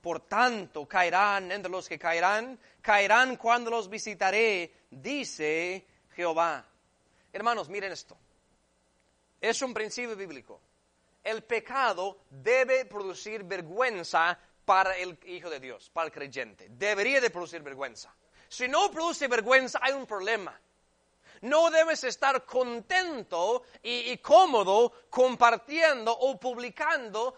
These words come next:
tu pecado. Sin embargo, me pregunto, ¿cuántos habrán publicado algo durante esta semana, durante este último mes,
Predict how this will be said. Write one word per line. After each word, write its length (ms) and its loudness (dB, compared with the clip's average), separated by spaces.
tu 160 -8
pecado. 680 4
Sin 160 -8
embargo, 360 6
me 120 -6
pregunto, 480 -8
¿cuántos 400 -2
habrán 240 -8
publicado 520 -8
algo 440 -6
durante 460 -2
esta 180 -12
semana, 560 -6
durante 460 0
este 140 -10
último 240 -12
mes, 680 -8